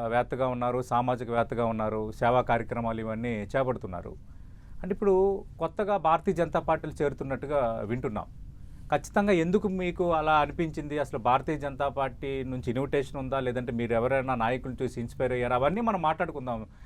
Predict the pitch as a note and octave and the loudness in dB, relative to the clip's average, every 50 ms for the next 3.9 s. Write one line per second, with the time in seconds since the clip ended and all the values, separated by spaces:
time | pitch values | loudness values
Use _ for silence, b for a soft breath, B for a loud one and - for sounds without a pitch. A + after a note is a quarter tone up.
0 | b b - C#3+ C#3+ D3+ D3+ C#3 - B2+ A#2+ A2 A2 G#2+ C3+ G3 A3+ - b b | b b -8 -6 -4 -2 -2 -2 -2 -2 -4 -2 -4 -4 -6 -6 -8 -10 b b
1 | b b b b b b - D3+ G3 G3 B3 C4 C4 A3+ A#3+ G#3+ G#3 G3+ G#3 A3+ | b b b b b b -4 -2 0 0 0 0 2 0 0 0 0 0 2 2
2 | G3+ - G3 F3 F3+ E3 D3+ D3 C3+ B2 B2 C3+ C3+ C#3+ D#3 D#3 D3 C3 C3 C#3 | 2 2 0 0 0 0 0 0 -2 -4 -6 -8 -6 -4 -4 -4 -2 -2 0 0
3 | E3+ E3+ G3+ F#3+ E3 F#3+ F3+ E3+ D3+ C3 A#2+ - C#3 D3 D3+ C3+ - | 0 0 0 0 2 0 0 0 -2 -6 -6 -6 -6 -6 -6 -8 -10